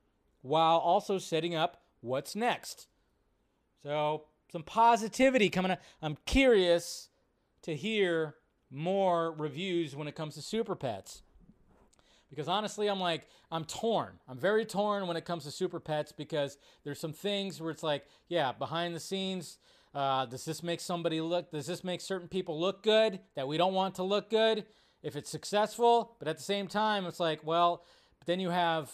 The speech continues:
people that, you know, poured their, you know, blood, sweat, and tears into making this animated movie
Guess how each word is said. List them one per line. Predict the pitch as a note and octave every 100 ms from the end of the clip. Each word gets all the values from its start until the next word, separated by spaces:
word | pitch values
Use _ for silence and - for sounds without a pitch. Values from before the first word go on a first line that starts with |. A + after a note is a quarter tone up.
| -
people | - F#3 F3 D#3
that, | D3+ D3 _ _ _ _ -
you | D#3+
know, | D3
poured | C#3+ - E3+ E3
their, | D3 C#3+ C#3+
you | C#3+
know, | C#3
blood, | D3 D#3+ D3
sweat, | E3+ D#3+
and | C#3+
tears | F#3 F#3 D3+
into | C3 C3+
making | C#3+ D3 D3
this | C3+
animated | F3 G3+ D#3 C3+
movie | C#3 C3+ C3+ C3+